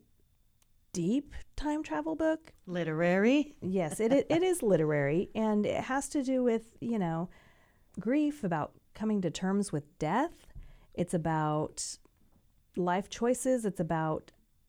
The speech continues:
Speaker 1: basically, she wrote this for herself. She did not have a fan in mind. You know, the people on our Marginalia team who've read this, we've all taken different things away from it because we are all at different times in our life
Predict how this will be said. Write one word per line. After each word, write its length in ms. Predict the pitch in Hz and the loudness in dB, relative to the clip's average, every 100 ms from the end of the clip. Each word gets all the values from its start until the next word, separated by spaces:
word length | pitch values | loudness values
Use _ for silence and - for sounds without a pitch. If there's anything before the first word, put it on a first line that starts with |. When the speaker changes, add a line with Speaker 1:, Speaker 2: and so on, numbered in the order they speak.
| _ _ - - - | _ _ -18 -16 -4
Speaker 1:
basically, 420 | 349 453 440 415 | 2 2 2 0
she 160 | 370 349 | 2 4
wrote 200 | 302 320 | 4 4
this 140 | 330 - | 0 0
for 140 | 277 | 0
herself. 520 | 254 262 247 180 - - _ _ _ - - | 0 0 0 -2 -6 -20 _ _ _ -20 -20
She 760 | - - 277 277 285 277 269 - _ - | -14 0 2 4 4 4 0 -4 _ -10
did 180 | 208 262 | 0 2
not 240 | 247 240 208 | 4 0 0
have 260 | 233 214 - | 0 0 -2
a 100 | 185 | -2
fan 360 | 233 240 269 | -2 0 0
in 140 | 277 269 | -2 -2
mind. 580 | 269 262 262 262 262 - - - - | -2 -2 -4 -4 -6 -8 -18 -10 0
You 80 | |
know, 280 | 247 240 226 - - | 4 6 4 -2 -4
the 140 | 220 254 | 0 4
people 260 | 294 285 | 4 4
on 140 | 247 214 | 4 4
our 200 | 202 196 | 4 2
Marginalia 580 | 226 208 202 202 202 196 | 0 2 2 2 2 2
team 240 | 196 185 | 2 2
who've 220 | 175 185 | 2 2
read 220 | 185 196 185 | 0 0 2
this, 220 | 170 - | 2 2
we've 240 | 202 202 | -2 0
all 240 | 190 190 190 - | 0 -4 -6 -4
taken 360 | 208 202 175 | -2 0 0
different 280 | 170 180 - | 0 -2 -4
things 200 | 180 170 | -4 -2
away 300 | 156 151 262 | -2 0 0
from 260 | - 139 135 | -2 -6 -6
it 260 | - - - - - - 196 | -10 -14 -20 -20 -20 -8 0
because 560 | 254 233 214 202 190 185 | 2 2 4 4 4 4
we 160 | 202 | 4
are 140 | 196 180 | 4 4
all 240 | 185 185 | 4 4
at 120 | - | 2
different 400 | 175 175 170 - | -2 -2 -6 -8
times 380 | - 180 170 165 | -8 -4 -2 -2
in 80 | 156 | -2
our 120 | 147 | -2
life 420 | 147 143 147 151 | -2 -2 -2 -6